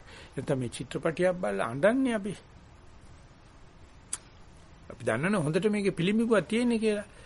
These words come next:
අපි ඒ වුණාට ඒ චිත්‍රපටිය බලලා හැඟුම් පහල කරගන්නවා කිව්වහම තමන්ගෙම කිහිල්ල කසාගෙන hina වෙනවා වගේ වැඩක් නේ එතන තියෙන්නේ. දන්නවනේ මේ චිත්‍රපටියක් කියලා. මේකේ ඉන්න ඔක්කොම ඇඳලා ඉන්නේ කියලා.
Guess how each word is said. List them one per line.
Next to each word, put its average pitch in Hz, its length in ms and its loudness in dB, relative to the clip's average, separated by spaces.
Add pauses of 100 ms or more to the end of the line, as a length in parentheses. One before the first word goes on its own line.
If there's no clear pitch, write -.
(120)
අපි 156 220 -2
ඒ 160 120 6
වුණාට 196 260 0
ඒ 170 160 4
චිත්‍රපටිය 185 540 -2
බලලා 202 340 2
හැඟුම් 160 280 0
පහල 196 260 4
කරගන්නවා 220 480 2
කිව්වහම 185 520 0 (480)
තමන්ගෙම 196 540 0
කිහිල්ල 190 400 0
කසාගෙන 202 460 0
hina 196 300 4
වෙනවා 226 260 0
වගේ 190 120 2
වැඩක් 220 220 2
නේ 220 100 2
එතන 170 180 0
තියෙන්නේ. 220 360 -2 (500)
දන්නවනේ 156 580 4
මේ 190 180 2
චිත්‍රපටියක් 165 600 0
කියලා. 104 320 -8 (440)
මේකේ 170 320 0
ඉන්න 202 120 0
ඔක්කොම 180 520 2
ඇඳලා 202 380 10
ඉන්නේ 139 280 4
කියලා. 107 340 -6